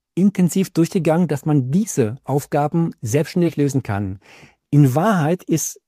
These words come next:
der Knackpunkt, also nicht Multiple Choice, weil dafür biete ich genug zum Trainieren, sondern diese Multiple,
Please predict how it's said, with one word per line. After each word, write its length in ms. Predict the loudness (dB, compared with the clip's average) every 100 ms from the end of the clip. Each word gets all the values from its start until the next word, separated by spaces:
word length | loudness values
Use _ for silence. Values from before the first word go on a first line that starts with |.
| -10
der 100 | -8
Knackpunkt, 680 | -4 -4 -4 -2 0 0 -2
also 180 | -4 0
nicht 320 | 2 2 2
Multiple 360 | 0 0 -4 -2
Choice, 400 | 0 0 -4 -16 _ _ _ _ _ _ -14
weil 100 | -8
dafür 280 | -4 -2 -2
biete 200 | -2 -4
ich 120 | -2
genug 240 | 0 0
zum 180 | 0 -4
Trainieren, 480 | 2 2 4 2 0
sondern 260 | 0 -4 -4
diese 220 | 0 2
Multiple, 480 | 2 0 -2 -6